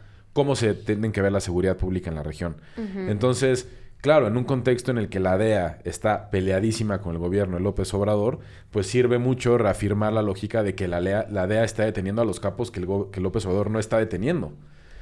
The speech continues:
Speaker 1: Y eso hace que nos que-, quedemos muy mal parados como Estado, la
Speaker 2: Total.
Speaker 1: verdad.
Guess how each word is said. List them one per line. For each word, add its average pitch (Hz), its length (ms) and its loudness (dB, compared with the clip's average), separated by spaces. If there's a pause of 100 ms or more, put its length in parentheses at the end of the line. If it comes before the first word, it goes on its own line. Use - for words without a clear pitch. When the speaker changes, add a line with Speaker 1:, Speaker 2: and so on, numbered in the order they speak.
(280)
Speaker 1:
Y 117 120 2
eso 127 180 4
hace 160 180 2
que 123 100 -2
nos 104 180 -2
que-, - 180 -8
quedemos 120 400 0
muy 131 160 0
mal 143 200 2
parados 123 280 4
como 95 180 -2
Estado, 117 380 2
la 87 100 4
Speaker 2:
Total. 95 280 2
Speaker 1:
verdad. 175 160 -6